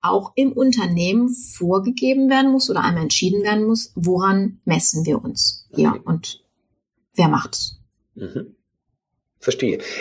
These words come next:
Speaker 2: Ist das Heil, das branchenübergreifende und in allen, äh, Firmen verwendbare, die Kundenzufriedenheit?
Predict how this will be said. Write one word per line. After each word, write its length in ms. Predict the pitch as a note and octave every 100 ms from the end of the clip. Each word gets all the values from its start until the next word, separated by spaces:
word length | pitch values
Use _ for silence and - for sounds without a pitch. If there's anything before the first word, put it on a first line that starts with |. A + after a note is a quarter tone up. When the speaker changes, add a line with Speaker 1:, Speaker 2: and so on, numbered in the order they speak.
| -
Speaker 2:
Ist 260 | E3 -
das 200 | C#3+ -
Heil, 480 | G2+ G#2 F3+ A3+ -
das 180 | - A2+
branchenübergreifende 1120 | A2 G#2 - D#3 D#3 D3+ - A#2+ D#3 E3 D3
und 140 | D3+ A2+
in 100 | -
allen, 420 | G#2 B2 C3+ C3
äh, 200 | G#2+ A2
Firmen 340 | - C3 B2+
verwendbare, 680 | B2+ G2 G2 F#2 C#3 C3 C3
die 160 | - G#2
Kundenzufriedenheit? 1000 | - G3+ F#3 G3+ - F3+ F3+ G3+ -